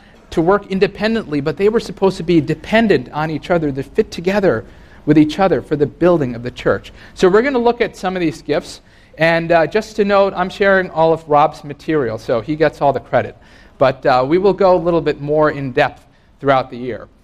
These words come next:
So, uh, the first gift is the apostle. Can you put that up, Mark? So the apostle.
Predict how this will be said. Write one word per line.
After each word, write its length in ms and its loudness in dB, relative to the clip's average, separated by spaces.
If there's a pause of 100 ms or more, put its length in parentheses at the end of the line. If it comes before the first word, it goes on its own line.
(260)
So, 380 2
uh, 300 4
the 100 -4
first 500 -2
gift 380 -4 (160)
is 280 0
the 180 -6
apostle. 720 -4
Can 160 -16
you 60 -10
put 160 -12
that 160 4
up, 180 0
Mark? 280 -6 (2500)
So 240 2
the 140 2
apostle. 720 -2